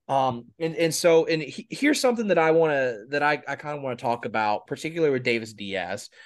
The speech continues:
So obviously, Tim Corbin putting Jack Bulger in the lineup at catcher most of the time. You're favoring the potential of offense over defense with Alan Espinal.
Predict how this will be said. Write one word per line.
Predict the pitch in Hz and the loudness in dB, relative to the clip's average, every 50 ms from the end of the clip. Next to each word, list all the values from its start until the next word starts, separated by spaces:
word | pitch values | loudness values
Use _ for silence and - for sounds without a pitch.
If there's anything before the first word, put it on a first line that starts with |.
| - - _ _ _ _ _ _ _ _ _ _ _ _ _ _ _ _ _ _ - | -20 -20 _ _ _ _ _ _ _ _ _ _ _ _ _ _ _ _ _ _ 0
So | - 175 | 2 2
obviously, | 156 - 190 220 254 247 214 269 262 240 - - 226 226 214 190 147 131 - 170 - _ _ _ _ 156 | 4 6 6 6 6 4 4 2 2 2 0 0 0 0 0 -2 -6 -10 -18 -20 -20 _ _ _ _ -10
Tim | 147 - 202 202 214 202 | -4 -2 0 0 0 0
Corbin | - 190 185 185 175 160 160 151 135 | 2 4 6 6 6 4 2 -2 0
putting | - 170 165 165 160 147 | 0 2 2 2 0 -2
Jack | 135 143 135 139 143 - 135 | -2 -2 0 0 -2 -4 -4
Bulger | 127 131 127 127 127 120 123 131 117 | -2 -2 0 0 -2 -4 -6 -8 -8
in | 120 131 127 | -8 -6 -6
the | 127 | -4
lineup | 120 117 113 110 110 113 110 - | -2 -2 -2 -2 -2 -4 -4 -6
at | 110 - | -8 -10
catcher | - - 104 98 - - 101 | -8 -8 -8 -8 -6 -8 -8
most | 98 101 95 92 - | -6 -6 -6 -8 -8
of | 98 | -10
the | - 110 | -10 -10
time. | 90 92 - - - - - - | -10 -10 -12 -16 -20 -20 -14 -2
You're | - 135 160 156 | 2 2 2 2
favoring | - - 175 165 170 175 170 165 165 156 143 135 127 120 120 110 - _ _ _ _ _ - | 4 2 4 4 4 4 4 2 2 2 2 0 -2 -4 -6 -8 -12 _ _ _ _ _ -2
the | - | -2
potential | - 156 143 - - - - 180 180 190 185 - - 175 156 147 | 0 -2 -6 -6 -4 -4 -2 0 0 0 0 2 2 2 4 4
of | 143 139 135 - | 4 2 2 0
offense | - 127 131 131 135 131 - - 131 117 - 117 120 117 113 - - | 0 0 2 2 0 -2 -4 -8 -8 -8 -8 -10 -10 -10 -12 -8 -2
over | - 131 135 117 127 123 113 | 0 0 0 0 -2 -4 -4
defense | 107 113 107 104 - - 104 98 98 - | -4 -6 -6 -6 -6 -6 -8 -8 -6 -6
with | 110 104 | -4 -4
Alan | 101 95 90 87 87 | -4 -4 -4 -8 -10
Espinal. | 82 - - - - 85 82 92 - | -12 -14 -12 -12 -12 -14 -14 -18 -18